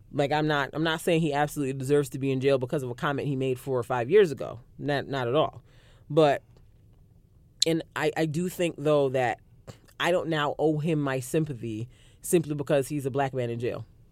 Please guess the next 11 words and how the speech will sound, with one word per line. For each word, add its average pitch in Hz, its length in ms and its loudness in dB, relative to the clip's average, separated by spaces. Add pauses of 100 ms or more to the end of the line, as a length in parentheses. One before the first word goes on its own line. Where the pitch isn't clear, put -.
(520)
I, 131 140 -4 (240)
I, 120 100 -12 (220)
I 131 80 -4
don't. 131 220 -4 (760)
And, 165 240 2
and 165 220 2
for 175 100 -2
someone 196 380 2
who 151 640 -2 (1120)
has 165 640 0
been 139 680 2